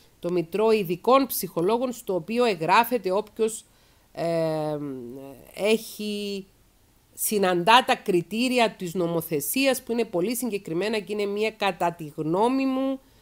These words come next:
εξαιρετικά εξωφρενική νομοθεσία για τα κυπριακά δεδομένα. Όπως και να έχει όμως.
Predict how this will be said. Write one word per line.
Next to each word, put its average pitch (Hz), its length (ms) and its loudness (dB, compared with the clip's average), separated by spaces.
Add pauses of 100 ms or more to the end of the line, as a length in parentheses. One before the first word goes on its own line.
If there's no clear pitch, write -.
(220)
εξαιρετικά 190 680 0
εξωφρενική 190 720 -2
νομοθεσία 202 500 -2
για 220 100 0
τα 185 60 -4
κυπριακά 160 440 -4
δεδομένα. 143 500 -4
Όπως 240 360 4
και 175 140 -4
να 139 160 -4
έχει - 240 -14
όμως. - 340 -20